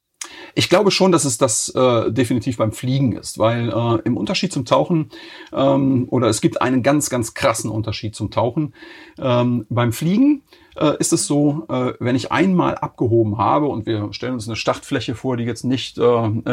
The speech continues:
wie am Monte Baldo am Gardasee immens groß ist, wo ich immer wieder in einem Kreis auch wieder einlanden könnte, sondern tatsächlich die klassische Startsituation,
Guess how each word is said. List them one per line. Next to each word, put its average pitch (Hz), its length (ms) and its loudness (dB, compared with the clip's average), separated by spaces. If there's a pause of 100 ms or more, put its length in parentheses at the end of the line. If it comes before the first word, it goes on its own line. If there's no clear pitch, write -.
(100)
wie 123 120 2
am 120 100 2
Monte 120 240 -2
Baldo 120 280 2
am 113 120 2
Gardasee 120 540 4
immens 139 600 0
groß 156 400 2
ist, 135 220 -4
wo 127 100 -4
ich 120 100 -4
immer 131 220 -2
wieder 127 280 2
in 117 100 0
einem 117 200 0
Kreis 123 380 0
auch 113 120 -4
wieder 107 180 0
einlanden 117 440 0
könnte, 120 340 -2 (320)
sondern 131 360 2 (220)
tatsächlich 147 580 0
die 120 260 -2 (140)
klassische 151 420 -4
Startsituation, 131 1000 0